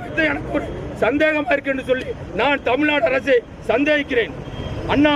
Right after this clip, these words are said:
பல்கலைக்கழகத்தை நடந்த பாலியல் வன்கொடுமையை நீங்கள் மடைமாற்றம் செய்வதற்காக சீமானை தூண்டி விட்டீர்களா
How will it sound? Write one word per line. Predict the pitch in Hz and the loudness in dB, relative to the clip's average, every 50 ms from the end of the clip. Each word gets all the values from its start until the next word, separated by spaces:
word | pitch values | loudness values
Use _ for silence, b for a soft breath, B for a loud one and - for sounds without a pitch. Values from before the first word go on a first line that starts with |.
| 277 269 269 | 2 2 2
பல்கலைக்கழகத்தை | 262 294 302 302 302 294 277 285 277 277 - 277 262 254 - - - - - | 0 2 2 2 2 2 2 0 0 0 0 0 0 0 -2 -6 -12 -4 -2
நடந்த | 226 262 320 302 294 285 269 247 - - - - - | 0 2 2 2 2 2 2 0 -2 -6 -12 -6 -2
பாலியல் | 196 233 294 311 294 294 285 262 247 | 0 2 4 2 2 2 2 2 2
வன்கொடுமையை | 262 294 285 294 277 - 285 277 269 269 254 - - - - - 214 | 0 0 0 0 0 0 2 4 4 4 4 2 0 -14 -8 -2 0
நீங்கள் | 262 277 - - 226 - - - - | 2 2 4 2 2 0 -4 -8 -2
மடைமாற்றம் | 185 247 294 302 294 294 285 285 - 277 262 - | 0 2 2 2 2 2 0 -2 -4 -6 -2 0
செய்வதற்காக | 269 285 277 277 294 262 269 262 254 240 - - - - - | 2 2 2 0 0 -2 0 0 -2 -2 -4 -6 -14 -14 -4
சீமானை | - 269 294 285 285 277 277 254 - 208 | 0 0 2 4 2 2 2 0 -2 -2
தூண்டி | 262 294 285 285 277 | -2 0 2 0 0
விட்டீர்களா | - - 269 254 247 262 294 330 | 0 -2 -2 0 2 2 2 2